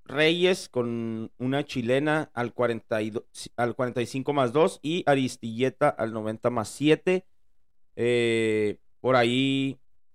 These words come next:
le anulaban bien un, un gol a Bruno Valdés de en fuera de lugar. Roger Mar-, Roger Martínez se me hace que hace mucho,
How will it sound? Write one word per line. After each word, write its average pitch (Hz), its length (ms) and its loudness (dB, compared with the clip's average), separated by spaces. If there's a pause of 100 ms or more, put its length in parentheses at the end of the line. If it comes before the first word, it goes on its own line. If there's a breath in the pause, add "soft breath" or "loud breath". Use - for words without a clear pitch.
(240)
le 120 140 2
anulaban 123 480 4
bien 139 240 6
un, 139 280 -2
un 123 200 -2
gol 127 240 6
a 120 420 2 (340)
Bruno 143 260 2
Valdés 135 580 0 (100)
de 107 240 -4
en 98 140 -8
fuera 131 180 2
de 127 60 2
lugar. 139 480 0 (540)
Roger 139 260 4
Mar-, 139 260 0 (200)
Roger 175 400 2
Martínez 180 840 0 (420)
se 131 160 0
me 131 120 2
hace 131 640 2 (600)
que 131 140 2
hace 151 540 4
mucho, 180 600 0